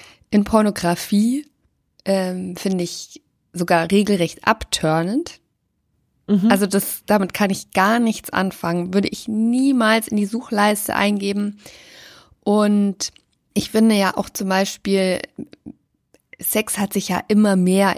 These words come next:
Speaker 1: in alle f-, so normalen Filme und Serien reingeschlichen. Da sind ja teilweise auch Elemente davon zu sehen.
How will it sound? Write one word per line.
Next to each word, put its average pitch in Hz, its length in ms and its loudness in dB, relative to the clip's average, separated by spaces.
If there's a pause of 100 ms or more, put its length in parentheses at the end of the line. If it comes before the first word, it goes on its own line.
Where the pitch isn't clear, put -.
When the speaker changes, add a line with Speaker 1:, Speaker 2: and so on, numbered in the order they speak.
(160)
Speaker 1:
in 170 100 -2
alle 196 240 0
f-, - 240 -12 (260)
so 175 260 -4 (280)
normalen 170 560 2
Filme 196 380 2
und 170 120 -4
Serien 170 440 2
reingeschlichen. 156 840 0
Da 156 240 -2 (100)
sind 185 260 2
ja 180 100 4
teilweise 185 540 0
auch - 200 0
Elemente 170 480 0
davon 165 380 -2
zu 170 140 -6
sehen. 165 180 0